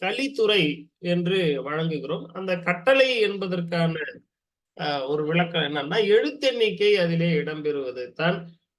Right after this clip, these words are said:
கட்டளை என்கிற சொல்லால் குறிப்பிடுகிறார்கள். அதாவது இது, அஹ், நேரசையில் தொடங்கும் போது பதினாறு எழுத்துக்களையும், நிறையசையில் தொடங்கும் போது பதினேழு எழுத்துக்களையும்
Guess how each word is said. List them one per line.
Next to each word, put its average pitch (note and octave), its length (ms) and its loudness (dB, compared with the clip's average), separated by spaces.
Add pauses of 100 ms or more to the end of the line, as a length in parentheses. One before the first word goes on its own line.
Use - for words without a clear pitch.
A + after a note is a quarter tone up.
(120)
கட்டளை F3+ 420 4 (880)
என்கிற E3 400 2
சொல்லால் C#3+ 500 -6
குறிப்பிடுகிறார்கள். C3+ 800 -10 (560)
அதாவது E3+ 340 2
இது, D#3 220 -2 (920)
அஹ், B2 440 -10 (560)
நேரசையில் F#3+ 800 2
தொடங்கும் D#3 420 -6
போது D3 280 0 (680)
பதினாறு G3 540 2 (420)
எழுத்துக்களையும், E3 720 -6 (680)
நிறையசையில் A3 800 2
தொடங்கும் D#3 440 -2
போது D3 260 0 (580)
பதினேழு G3+ 580 0
எழுத்துக்களையும் D#3+ 760 -4